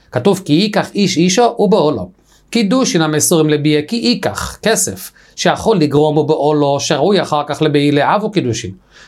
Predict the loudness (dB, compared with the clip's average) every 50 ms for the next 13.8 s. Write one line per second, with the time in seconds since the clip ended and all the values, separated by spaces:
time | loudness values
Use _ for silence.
0 | _ -4 -2 0 0 0 0 0 -2 -2 0 0 0 0 0 0 0 2 2 2
1 | 2 2 0 0 0 2 2 2 2 0 0 -2 -2 -2 0 0 0 -2 -4 -8
2 | -8 -12 -16 _ _ -20 -6 _ 2 2 2 2 0 0 2 2 2 2 2 2
3 | 2 2 0 0 -4 -10 -20 _ _ _ -2 -2 0 0 2 2 2 4 4 4
4 | 2 2 2 2 2 2 2 2 2 2 2 2 2 2 0 -2 -6 -18 _ _
5 | -2 -2 -2 -2 -2 -4 -2 0 0 0 2 2 2 2 0 0 0 0 2 2
6 | 2 2 2 0 -2 -6 -12 _ _ _ 0 2 2 4 4 2 2 2 0 0
7 | -2 -2 0 0 0 0 0 0 0 2 2 2 2 2 2 0 0 0 0 2
8 | 2 0 0 0 -2 -2 -4 -6 -10 -18 _ _ -2 0 2 2 2 2 0 -2
9 | -2 0 0 2 2 2 0 0 -2 -8 _ _ _ _ _ _ -4 -2 0 0
10 | 0 0 0 0 0 0 0 0 -2 -2 -2 0 0 0 0 0 0 0 0 0
11 | -2 -4 -4 -4 -2 -2 -2 0 0 0 0 0 0 0 -2 -2 -2 -2 0 0
12 | 0 -2 -2 -2 0 0 0 0 0 -2 0 2 2 2 2 2 0 0 -2 -2
13 | 0 0 0 0 0 0 0 0 0 0 0 -2 -4 -6 -8